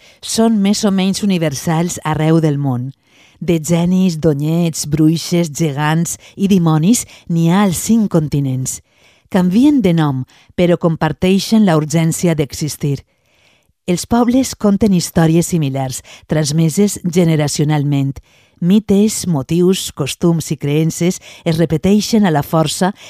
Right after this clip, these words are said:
en haver d'explicar passions i circumstàncies idèntiques.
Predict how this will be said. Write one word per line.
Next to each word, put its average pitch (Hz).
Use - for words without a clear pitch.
en 180
haver 165
d'explicar 165
passions 156
i 165
circumstàncies 160
idèntiques. 139